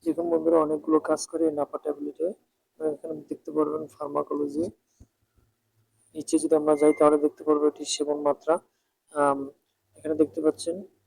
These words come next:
প্রাপ্তবয়স্কদের জন্য এক থেকে দুটি ট্যাবলেট চার থেকে ছয় ঘন্টা পর পর দিনে সর্বোচ্চ আটটি ট্যাবলেট সেবন করতে পারবেন।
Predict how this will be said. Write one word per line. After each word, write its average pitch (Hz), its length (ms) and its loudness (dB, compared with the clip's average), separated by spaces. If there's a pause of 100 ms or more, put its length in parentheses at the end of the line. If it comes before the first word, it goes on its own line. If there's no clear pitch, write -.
(280)
প্রাপ্তবয়স্কদের 170 640 0
জন্য 165 240 -2
এক - 180 -2
থেকে 311 140 -2
দুটি - 320 -4
ট্যাবলেট 165 460 2 (440)
চার 151 220 2 (340)
থেকে 160 180 0
ছয় 151 240 2
ঘন্টা 147 260 -2
পর 147 180 0
পর 160 260 0
দিনে 147 280 -6
সর্বোচ্চ - 440 -12 (460)
আটটি 165 320 -12
ট্যাবলেট 156 360 -2
সেবন - 380 -6
করতে 143 260 -8
পারবেন। 143 320 -2